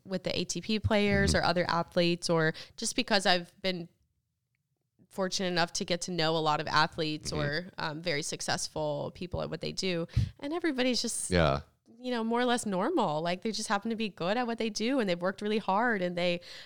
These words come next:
Speaker 1: um, are very talented at something. So it's just fun for me to get to know people and how they get to where they are.
Speaker 2: Was there ever a starstruck, like, non-tennis player, maybe someone at a match? I guess maybe the princess or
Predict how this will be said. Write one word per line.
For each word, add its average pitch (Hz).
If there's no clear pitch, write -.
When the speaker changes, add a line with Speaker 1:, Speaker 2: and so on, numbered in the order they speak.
Speaker 1:
um, 185
are 185
very 185
talented 190
at 151
something. -
So 214
it's 214
just -
fun 190
for 190
me 175
to 185
get 180
to 196
know 170
people 175
and 170
how 160
they 165
get 147
to 175
where 127
they 73
are. 62
Speaker 2:
Was 95
there 98
ever 95
a 90
starstruck, 90
like, 73
non-tennis 90
player, 87
maybe 80
someone 80
at 73
a 76
match? 73
I 82
guess 78
maybe 80
the 71
princess 82
or 71